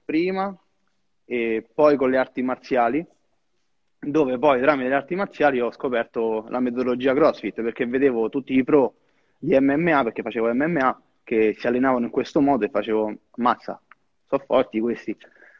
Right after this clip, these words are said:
Allora ci ho provato anche io e ho visto i cambiamenti proprio. E tant'è che in palestra mi prendevano in giro perché dicevano, "Eh, è arrivato quello che fa CrossFit, adesso a noi non ce lascia, ce, ce molla così". E, e niente, da lì,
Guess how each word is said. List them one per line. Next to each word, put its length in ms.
Allora 200
ci 60
ho 80
provato 260
anche 240
io 300
e 120
ho 60
visto 800
i 120
cambiamenti 680
proprio. 480
E 440
tant'è 260
che 80
in 100
palestra 340
mi 80
prendevano 440
in 80
giro 220
perché 180
dicevano, 320
"Eh, 20
è 20
arrivato 300
quello 180
che 120
fa 180
CrossFit, 600
adesso 800
a 120
noi 240
non 100
ce 200
lascia, 340
ce, 340
ce 120
molla 420
così". 320
E, 600
e 60
niente, 340
da 100
lì, 340